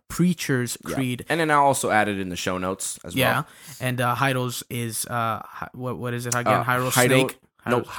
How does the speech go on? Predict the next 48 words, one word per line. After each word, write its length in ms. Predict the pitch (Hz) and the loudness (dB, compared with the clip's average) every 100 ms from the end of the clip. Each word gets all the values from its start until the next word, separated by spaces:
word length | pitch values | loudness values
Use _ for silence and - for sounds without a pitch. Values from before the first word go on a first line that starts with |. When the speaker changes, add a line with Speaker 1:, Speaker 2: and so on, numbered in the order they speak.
| 120 | 2
Speaker 2:
Hydo 100 | 120 | 4
nine 200 | 113 101 | 2 2
one 140 | 95 90 | 0 -4
one. 200 | 69 - | -8 -10
Speaker 1:
Hyro 580 | - 147 156 156 151 143 | 0 2 4 4 4 2
nine 340 | 135 135 135 127 | -2 0 0 0
one 280 | 123 123 117 | -2 -2 -2
one. 320 | 123 127 127 | 0 0 -2
Speaker 2:
J 380 | - 101 92 95 | 0 0 2 0
A 20 | 78 | 0
I 140 | 90 | -2
R 200 | 76 90 85 | 0 0 2
O 180 | 113 | 2
Speaker 1:
So, 140 | 117 147 | 4 4
Speaker 2:
nine 160 | 90 87 | 2 0
one 100 | 82 | -6
one. 200 | 65 - | -8 -6
Speaker 1:
yeah, 240 | 139 139 | -2 0
so 200 | 127 - | 0 -2
look 220 | 131 139 139 | -2 0 2
out 220 | 135 - | 0 2
for 140 | 131 | 0
us, 160 | 131 127 | 2 0
guys. 440 | 127 127 127 123 - - - - | -2 0 0 -4 -12 -20 -20 -8
Uh, 320 | 120 120 120 | -2 0 0
we 200 | 113 127 | -2 -6
would 240 | 117 120 98 | -4 -6 -6
love 240 | 120 117 | -4 -4
to 80 | - | -4
play 240 | - 120 117 | -6 -4 -2
with 180 | 117 | -4
you 120 | 117 117 | -6 -4
guys. 360 | 120 117 107 - - - - - | -4 -4 -6 -12 -20 -20 -20 -8
Um, 540 | 117 117 113 110 110 _ _ - - _ | -2 -2 -2 -8 -12 _ _ -8 -8 _
with 220 | 339 127 127 | -8 -8 -4
that 220 | 139 151 | -2 0
being 220 | 160 151 | 0 0
said, 420 | 131 - 139 135 - - - - | 0 2 0 0 -6 -18 -14 0
I 140 | 143 | 2
do 180 | 135 170 | 4 4
wanna 180 | 190 180 | 6 4
make 180 | 170 165 | 4 0
a 60 | |
correction 560 | 147 139 135 131 - 135 | -2 0 2 0 0 -2
from 180 | - 120 | -2 -4
the 80 | 120 | -4
last 460 | 123 127 123 - - | -2 0 0 -4 -4
episode, 680 | 123 127 - 135 135 143 | -6 -2 -2 0 0 -2